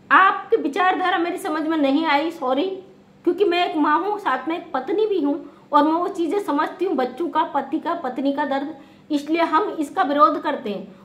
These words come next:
और भारत की उस धरती पे जहाँ एक इनलीगल घुसपैठी घुसकर आई है, हम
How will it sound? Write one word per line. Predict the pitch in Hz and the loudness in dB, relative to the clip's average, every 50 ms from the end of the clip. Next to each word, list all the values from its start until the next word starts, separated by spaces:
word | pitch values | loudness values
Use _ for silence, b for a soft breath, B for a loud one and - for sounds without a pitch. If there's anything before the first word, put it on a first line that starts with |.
| B B | B B
और | 302 - 262 | 2 2 2
भारत | 277 294 320 330 370 - - - | 2 2 2 2 0 -2 -4 -2
की | 453 | -2
उस | 403 - - 330 466 508 - - | -2 0 0 0 0 0 0 0
धरती | 370 370 285 - - 302 | 0 0 0 0 -4 -4
पे | - - 233 190 - B B B B B | -4 -4 -6 -6 -6 B B B B B
जहाँ | 226 220 294 294 302 370 | 0 2 2 2 2 -2
एक | 359 - 311 302 415 - - - - - | -4 -2 -2 -2 -2 -4 -6 -8 -2 2
इनलीगल | 277 302 330 320 359 349 285 370 - 277 | 2 4 4 4 2 4 4 4 4 2
घुसपैठी | 226 226 233 - - 302 294 277 - 349 | 0 -4 -6 -6 -2 -2 -2 0 0 -2
घुसकर | 277 233 233 240 233 - 330 330 320 | -2 0 -2 -2 -2 -2 -2 0 2
आई | 285 247 254 | 2 2 2
है, | 277 311 - - B B B B B B | 0 -2 -4 -8 B B B B B B
हम | 285 294 | 0 0